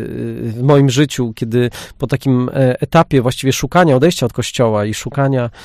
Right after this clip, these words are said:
e, właściwie prawdy i, i Boga, gdzie jest,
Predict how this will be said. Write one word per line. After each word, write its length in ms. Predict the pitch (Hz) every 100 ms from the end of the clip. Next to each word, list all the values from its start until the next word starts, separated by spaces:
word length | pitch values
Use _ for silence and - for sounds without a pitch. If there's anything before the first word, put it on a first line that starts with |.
| - -
e, 500 | - 127 120 117 117
właściwie 480 | 110 127 - 139 131
prawdy 600 | - 185 220 135 117 107
i, 360 | 117 120 131 127
i 60 |
Boga, 460 | 120 196 135 101 127
gdzie 240 | 127 135
jest, 460 | 170 143 107 -